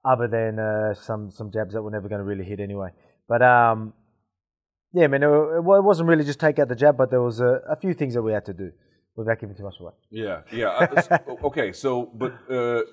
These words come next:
Speaker 2: then tell me this. What, in terms of what h-, his number one or number two weapons that you were focused on, again, I know you're focused on your strengths, but
Speaker 1: Mm-hmm.
Speaker 2: being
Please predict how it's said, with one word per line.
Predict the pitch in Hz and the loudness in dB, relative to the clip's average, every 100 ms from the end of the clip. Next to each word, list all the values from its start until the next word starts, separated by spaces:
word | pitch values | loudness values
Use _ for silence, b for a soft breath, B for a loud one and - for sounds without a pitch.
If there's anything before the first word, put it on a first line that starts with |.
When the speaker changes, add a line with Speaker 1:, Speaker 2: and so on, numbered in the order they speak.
| _ _ _ _ _ _ _ _ _ _ _ _ _ _ _ _ _ _ _ _ _ - | _ _ _ _ _ _ _ _ _ _ _ _ _ _ _ _ _ _ _ _ _ -8
Speaker 2:
then | 135 | -8
tell | 131 196 | -4 0
me | 190 | 2
this. | 135 85 - | 0 -2 -10
What, | 107 180 - _ _ - | -6 -6 -6 _ _ -12
in | 131 | -10
terms | 170 196 208 | -6 -6 -4
of | 143 | -4
what | 123 120 - | -2 -4 -4
h-, | - - _ _ _ _ | -20 -20 _ _ _ _
his | - 110 147 120 | -12 -6 -4 -4
number | 123 113 | -6 -4
one | 101 107 104 | -4 -4 -6
or | 95 98 | -10 -10
number | 110 101 | -10 -10
two | - 110 | -10 -6
weapons | 104 98 92 82 | -4 -4 -10 -8
that | 95 | -10
you | 95 104 113 | -10 -12 -10
were | 95 | -10
focused | 82 113 104 87 - | -8 -6 -8 -10 -12
on, | 82 | -10
again, | 87 90 | -10 -12
I | 85 | -10
know | |
you're | 87 | -12
focused | 85 95 90 | -10 -14 -14
on | 87 | -14
your | 82 | -14
strengths, | 76 - 107 85 135 | -14 -10 -8 -8 -8
but | 127 139 | -6 -8
Speaker 1:
Mm-hmm. | 143 b - | -10 b -8
Speaker 2:
being | 123 104 | -6 -6